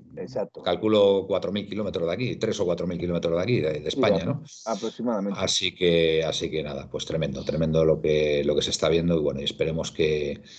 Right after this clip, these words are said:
Speaker 2: que pronto acabe esto. Así que, así que nada, bueno, vamos a hablar del, vamos a hablar del partido,
Speaker 1: Del Atleti.
Speaker 2: que yo,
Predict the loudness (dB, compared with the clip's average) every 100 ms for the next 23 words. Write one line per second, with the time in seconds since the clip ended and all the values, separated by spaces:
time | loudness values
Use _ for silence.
0 | -20 -20 -20 -20 _ _ _ _ _ 0
1 | 2 2 2 0 -2 -4 -6 -12 -18 -20
2 | -8 -6 -2 -2 0 2 4 2 -2 -4
3 | -2 0 2 2 0 0 0 0 2 0
4 | 0 -2 -4 -6 -6 -4 -4 -2 -4 2
5 | 4 4 2 0 0 0 0 0